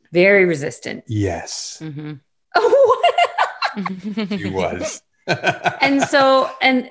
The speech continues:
Speaker 1: and I'm not sure when the s-, when the, when the switch got flipped like that, where I was
Speaker 2: Freezer,
Speaker 1: After
Speaker 2: I
Speaker 1: the
Speaker 2: think.
Speaker 1: freezer.
Speaker 2: I think after the freezer.
Speaker 1: And, and I,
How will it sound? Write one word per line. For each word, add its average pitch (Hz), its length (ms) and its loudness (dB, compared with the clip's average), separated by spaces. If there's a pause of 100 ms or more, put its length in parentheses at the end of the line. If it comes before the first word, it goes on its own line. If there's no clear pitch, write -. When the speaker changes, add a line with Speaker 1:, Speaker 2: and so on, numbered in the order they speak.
(120)
Speaker 1:
and 247 480 2
I'm 254 140 2
not 285 180 2
sure 247 220 -2
when 226 240 0
the 196 40 -4
s-, - 300 -14
when 190 260 -2
the, 185 240 -4
when 180 280 -2
the 160 80 -4
switch - 360 -6
got - 380 -4
flipped - 500 -8
like 156 200 -4
that, 143 340 -4
where 165 140 0
I 160 100 4
was 156 240 -2 (1080)
Speaker 2:
Freezer, 92 540 -4
Speaker 1:
After 175 280 0
Speaker 2:
I - 20 -4
Speaker 1:
the 165 80 -2
Speaker 2:
think. 143 60 -12
Speaker 1:
freezer. 143 260 -4
Speaker 2:
I 95 120 -4
think 90 180 -4
after 87 200 -6
the 92 80 -6
freezer. 87 360 -8
Speaker 1:
And, 247 340 2
and 254 260 2 (200)
I, 262 100 0